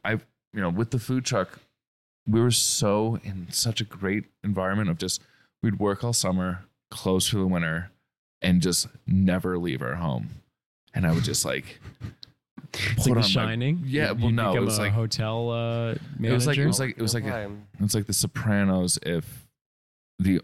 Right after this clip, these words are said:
Speaker 1: Sopranos was only scenes of Tony walking around in his robe
Speaker 2: <laughs>
Speaker 1: around his home <laughs> and playing Fortnite.
Speaker 2: <laughs>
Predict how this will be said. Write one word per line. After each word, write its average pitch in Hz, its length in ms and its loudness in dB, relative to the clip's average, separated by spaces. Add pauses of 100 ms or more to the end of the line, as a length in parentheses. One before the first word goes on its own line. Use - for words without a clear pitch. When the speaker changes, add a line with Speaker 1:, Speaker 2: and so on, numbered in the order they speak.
(120)
Speaker 1:
Sopranos 92 520 0
was 87 200 -2
only 92 320 2
scenes 90 440 0
of 80 100 -6
Tony 90 300 2
walking 85 340 0
around 67 240 0
in 52 100 -4
his 58 180 -4
robe 50 240 -2 (240)
Speaker 2:
<laughs> - 200 -16
Speaker 1:
around 82 260 2
his 78 120 0
home 55 320 -4
<laughs> - 1600 -2 (1120)
and 107 280 4
playing 95 320 0
Fortnite. 58 460 -4 (600)
Speaker 2:
<laughs> - 100 -4